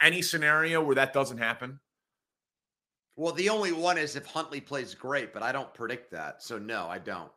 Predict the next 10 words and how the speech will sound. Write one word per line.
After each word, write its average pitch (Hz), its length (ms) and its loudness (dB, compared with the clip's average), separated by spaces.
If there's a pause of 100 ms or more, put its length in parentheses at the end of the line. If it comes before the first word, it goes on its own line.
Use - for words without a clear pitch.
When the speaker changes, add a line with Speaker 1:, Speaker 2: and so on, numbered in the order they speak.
Speaker 1:
But 240 200 0
even 262 320 4
if 277 120 -2
he, 247 240 -6 (640)
man, 220 220 2
it'd 202 120 2
be 185 120 -8
such - 580 4
a 214 60 2
risk 190 680 0